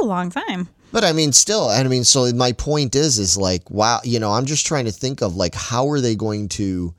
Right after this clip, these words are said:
Speaker 2: protect against that? Because I can't really think of what kind of materials they have now that could really protect against space debris like that.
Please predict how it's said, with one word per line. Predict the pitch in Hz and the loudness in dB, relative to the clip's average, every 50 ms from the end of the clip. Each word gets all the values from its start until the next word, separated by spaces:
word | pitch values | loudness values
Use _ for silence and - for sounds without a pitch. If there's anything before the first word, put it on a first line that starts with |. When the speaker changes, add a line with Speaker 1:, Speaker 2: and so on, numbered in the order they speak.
| _ - | _ -8
Speaker 2:
protect | - 123 - - - - 113 123 135 - - | -6 -4 -2 -2 0 0 0 0 0 -2 -2
against | 117 101 87 78 101 107 147 208 - - - - - 85 | -2 -2 0 2 2 2 2 4 4 2 2 2 -2 -2
that? | 92 85 82 82 - 104 | -2 0 0 0 -2 -4
Because | 120 101 - 120 101 | -4 -4 -2 -2 0
I | 101 107 | 2 0
can't | 113 - - 151 160 160 156 151 - | 0 0 -2 -2 0 0 0 -2 -4
really | 151 143 147 139 127 120 104 | -6 -4 -2 -2 -2 -2 -4
think | - - - 139 139 160 156 - | -6 -6 -4 -2 -2 -2 0 0
of | 113 101 98 92 92 98 92 92 - - | 2 2 2 2 0 -2 -4 -8 -10 -6
what | - 120 135 - - | -2 -2 -2 0 0
kind | 151 147 147 135 127 | 0 2 2 2 2
of | 120 | 0
materials | 113 113 110 - - - - 135 135 147 151 151 147 123 113 110 95 92 | 0 -2 -4 -4 -4 -4 -2 -2 -2 0 2 2 2 2 0 0 -2 0
they | 104 107 104 104 | 0 0 2 2
have | 113 107 101 101 90 | 2 2 2 0 -2
now | 101 95 95 101 101 104 107 104 95 87 85 | -4 -4 -2 0 0 2 2 0 0 -2 -2
that | 80 87 90 - - | -2 -4 -6 -6 -6
could | - 101 87 | -8 -8 -8
really | 95 98 113 120 123 120 120 113 | -6 -4 -2 0 0 0 0 -2
protect | - 113 104 - - 110 98 - - 98 | -4 -6 -6 -4 -4 -4 -4 -6 -6 -8
against | 90 87 101 92 90 87 82 - - - - - _ _ - | -6 -4 -4 -4 -4 -4 -4 -6 -6 -6 -10 -14 _ _ -4
space | - - - - - 123 - 98 98 95 - - - - - _ _ | -2 0 0 0 0 0 0 2 2 2 2 2 0 -2 -6 _ _
debris | - 104 76 85 90 85 85 82 | -8 -8 -4 -4 -2 -2 -2 -2
like | 80 80 78 78 | -2 -2 -4 -4
that. | - 87 80 78 76 73 - | -4 -4 -2 -2 -2 -4 -6